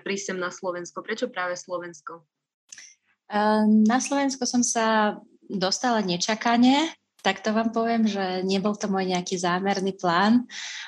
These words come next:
Speaker 2: A v roku dvetisíc štyri som išla do Spojených štátov, a, pracovať a tam som sa spoznala s mojím manželom, ktorý bol hodou náhod, a,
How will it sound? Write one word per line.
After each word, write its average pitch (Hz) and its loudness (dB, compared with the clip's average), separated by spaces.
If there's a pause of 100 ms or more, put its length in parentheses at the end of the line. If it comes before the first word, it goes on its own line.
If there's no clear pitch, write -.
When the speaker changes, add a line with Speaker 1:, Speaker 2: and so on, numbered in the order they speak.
Speaker 2:
A 196 2
v 196 0
roku 214 0
dvetisíc 214 0 (1200)
štyri 214 0
som 190 -2
išla 190 0
do 175 -2
Spojených 196 0
štátov, 247 -2 (540)
a, 175 -2
pracovať 190 0
a 185 4
tam 208 2
som 180 -4
sa 180 -6
spoznala 180 -4
s 180 -6
mojím 165 -6
manželom, 247 2
ktorý 185 -6
bol 160 -4 (640)
hodou 185 -2
náhod, 175 -2 (560)
a, 160 -8